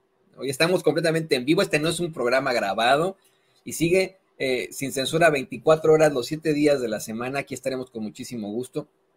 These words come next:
Nomás hoy no me puse corbata, me puse esta camisa que me gusta mucho.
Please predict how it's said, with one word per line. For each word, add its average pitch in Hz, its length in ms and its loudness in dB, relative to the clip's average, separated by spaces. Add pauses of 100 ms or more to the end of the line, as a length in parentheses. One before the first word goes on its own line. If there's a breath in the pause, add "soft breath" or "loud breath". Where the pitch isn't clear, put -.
(460)
Nomás 117 340 -6
hoy 147 100 -2
no 147 80 -2
me 120 120 -4
puse - 260 -14
corbata, 110 400 -6
me 110 120 -10
puse 127 180 -14
esta - 100 -10
camisa 107 320 -10
que 104 120 -14
me 98 120 -14
gusta 107 300 -10
mucho. 104 400 -12